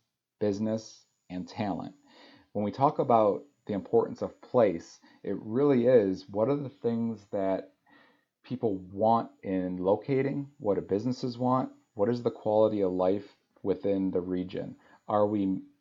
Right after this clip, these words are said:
providing the amenities that residents want that's gonna keep them there, as well as attract them to Southeast Michigan? Second is business. Ensuring that we have a strong business climate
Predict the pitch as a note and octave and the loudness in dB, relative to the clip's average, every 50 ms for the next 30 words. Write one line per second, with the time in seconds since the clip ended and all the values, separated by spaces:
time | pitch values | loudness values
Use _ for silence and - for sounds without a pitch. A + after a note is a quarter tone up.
0 | _ _ - - A2 G2 G2+ G2+ A2 A2+ A2+ G#2+ G2 F#2+ F#2+ F2+ F2 F2+ F#2+ G2 | _ _ -14 -12 -4 0 2 2 2 2 0 -2 -2 -2 -2 -2 -2 -2 -2 -2
1 | G2 G2 F2 F#2+ E2 E2 F#2+ - - - _ _ - - F2+ F#2 F2+ F2+ F2+ F2+ | -2 -2 -4 -4 -6 -4 -6 -8 -10 -16 _ _ -10 -4 0 2 2 2 2 0
2 | - - _ _ _ _ _ _ _ - G2 F2+ F2+ F2 G2 F#2+ E2+ F#2+ F#2 F2+ | -2 -8 _ _ _ _ _ _ _ -4 0 0 0 0 -2 -6 -4 -4 -4 -4
3 | E2+ - - _ _ - F#2+ F2+ F#2 G2 F#2+ F2 E2 F#2+ - - E2 E2 - F#2+ | -6 -10 -18 _ _ -20 -12 -6 -4 -2 -2 -2 -4 -6 -8 -10 -10 -8 -8 -10
4 | E2+ E2 - _ - A#2 - - C3+ C3+ C3 C#3 C#3 C#3+ C#3+ C#3+ - - G#2+ G2 | -10 -10 -12 _ -12 -10 -8 -8 -8 -4 -2 0 0 0 0 -2 -6 -10 -10 -2
5 | G2+ G2+ G2+ G2 F#2 F2 E2+ - - - - G2 F2 E2+ - _ - F2 E2 E2 | 0 2 2 2 2 0 -4 -8 -10 -6 -4 -2 -2 -2 -6 _ -12 -10 -10 -10
6 | E2+ E2+ - _ - - G#2 F#2+ E2 - - F2+ E2 E2 - F2+ - - - F#2+ | -10 -12 -16 _ -14 -8 -6 -6 -6 -6 -6 -6 -6 -4 -6 -10 -12 -10 -12 -12
7 | F#2 - - - - - - A2 - _ _ _ _ _ _ _ _ - - - | -12 -10 -14 -14 -14 -14 -14 -14 -16 _ _ _ _ _ _ _ _ -20 -2 2
8 | C#3 C3+ - - D#3 D#3+ - - - _ _ _ - G2 F#2+ - - G#2+ G2 - | 2 2 2 0 -2 -4 -4 -8 -14 _ _ _ -8 -8 -8 -2 -2 -2 0 0
9 | F#2 D#2+ - - - - _ _ _ - - - _ _ _ _ _ _ _ _ | -4 -6 -6 -8 -14 -20 _ _ _ -20 -20 -20 _ _ _ _ _ _ _ _
10 | _ _ _ _ - A#2 G#2 - - - B2+ C#3+ D3+ D3 C3+ A#2+ A2+ F2+ F2 - | _ _ _ _ -8 -8 -8 -8 -2 0 2 2 4 2 2 2 2 0 -2 -6
11 | - - - - G#2+ G2+ G#2 A2 A2+ A#2+ G#2+ F#2 - F2+ F2+ G2 A#2 G#2+ - - | -8 -12 -6 -4 -2 0 2 2 2 0 -2 0 -2 -2 -2 -2 -4 -6 -6 -10
12 | - - - G#2 F2+ F#2 G2 G#2 A2+ C3 C#4+ - - - | -20 -16 -10 -6 -4 -2 0 0 0 -2 -2 -4 -10 -20